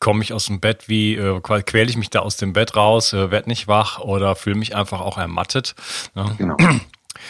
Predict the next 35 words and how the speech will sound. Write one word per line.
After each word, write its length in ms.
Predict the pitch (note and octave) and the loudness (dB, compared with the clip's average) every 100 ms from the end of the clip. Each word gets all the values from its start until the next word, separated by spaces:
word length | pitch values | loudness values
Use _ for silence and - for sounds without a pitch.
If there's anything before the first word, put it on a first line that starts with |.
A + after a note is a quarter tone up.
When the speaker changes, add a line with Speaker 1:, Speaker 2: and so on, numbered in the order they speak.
| - | -6
Speaker 1:
Ähm, 200 | - G#2+ | 2 4
Speaker 2:
Genau. 100 | G2+ | 4
Speaker 1:
das 120 | G2+ A2+ | 2 0
ist 80 | |
vielleicht 240 | - B2 A#2+ | 4 4 4
etwas, 320 | A#2 B2 - | 0 0 2
was 200 | A#2 - | 2 0
viele 260 | - B2+ B2+ | -2 0 4
Leute 300 | A2+ A#2 - | 4 4 2
auch 100 | G2 | 0
gar 160 | G#2 | 2
nicht 140 | G#2+ G2+ | 2 2
mehr 220 | G#2 F#2+ | 2 4
wissen, 280 | D#3 D3 A#2+ | 2 2 2
wie 60 | |
es 100 | A#2 | 0
sich 220 | G2 G2 G#2 | 0 -2 0
eigentlich 240 | A2 - | 0 0
anfühlt, 440 | B2+ D3 C#3 A2 | 0 2 2 4
dass 140 | G2+ G#2 | 2 2
man 140 | G2+ | 2
morgens 340 | G2 G#2 G#2+ - | 4 4 4 2
aufwacht 440 | G2+ A#2 G#2+ G#2 | 0 2 -2 -4
und 100 | G#2 | -4
eigentlich 260 | F#2+ F#2+ G#2 | -4 -4 -4
aus 120 | - | -4
dem 100 | F#2+ | -2
Bett 140 | A2 | -2
springen 320 | - - G2 | -4 -2 0
möchte 240 | G2 G2 G2 | 0 -2 -4
und 80 | F2+ | -6
den 120 | F2 | -6
Tag 260 | - D#3+ - | -2 -2 -2
umarmen 360 | - C2 B1+ | -10 -12 -12
möchte. 300 | B1 - - | -12 -12 -12